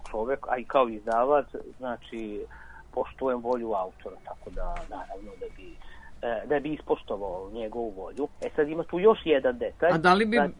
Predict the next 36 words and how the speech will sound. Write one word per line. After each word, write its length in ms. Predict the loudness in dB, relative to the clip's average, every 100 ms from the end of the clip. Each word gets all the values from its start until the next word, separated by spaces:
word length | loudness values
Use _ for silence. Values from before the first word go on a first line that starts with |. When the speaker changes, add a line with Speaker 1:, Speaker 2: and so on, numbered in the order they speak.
| 2
Speaker 2:
to 120 | 2
bila 220 | 8 12 12
Speaker 1:
to 200 | 10 10
je 40 |
na-, 20 |
to 80 | 12
Speaker 2:
šteta 160 | 12 10
za 100 | 10
Speaker 1:
načelo. 80 | 10
Speaker 2:
vas, 300 | 8 2 -8
za 200 | 0 4
vas? 240 | 6 4 4
Speaker 1:
E, 220 | 2 0 -2 6
e, 180 | 8 8
sada, 200 | 6 4
to 180 | 6 10
Speaker 2:
I 20 | 10
Speaker 1:
je, 60 |
e, 80 | 10
Speaker 2:
potencijalna 680 | 8 8 8 6 6 6 6
Speaker 1:
na-, 60 | 4
Speaker 2:
šteta 420 | 4 2 4 4
i 80 | 4
Speaker 1:
to 60 | 2
je 60 |
Speaker 2:
stvarna. 600 | 2 10 12 12 12 10
Speaker 1:
potencijalna 580 | 8 -2 6 8 10 6
šteta, 440 | 4 4 4 8 8
e, 160 | 8 8
sada, 260 | 8 8
to 180 | 4 4
je, 80 | 6
znači, 360 | 4 2 2 4
načelo, 540 | 6 6 4 2 2
nešto 420 | 2 2 0 -4
što 340 | -4 0 2